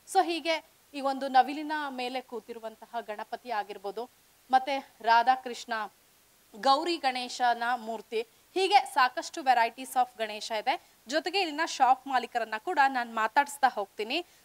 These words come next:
ನನ್ ಜೊತೆ ಈ ಒಂದು ಶಾಪ್ನ ಮಾಲೀಕರು ಹಾಗೆ artist ಆದಂತಹ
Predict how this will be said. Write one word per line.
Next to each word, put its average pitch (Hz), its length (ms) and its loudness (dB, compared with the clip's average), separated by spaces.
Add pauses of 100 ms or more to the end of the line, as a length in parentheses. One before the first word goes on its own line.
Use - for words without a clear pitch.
(100)
ನನ್ 320 260 2
ಜೊತೆ 339 320 -2
ಈ 302 160 -8
ಒಂದು 320 260 -10
ಶಾಪ್ನ 269 460 2
ಮಾಲೀಕರು 254 560 -4
ಹಾಗೆ 254 560 -2
artist 254 520 2
ಆದಂತಹ 233 440 -4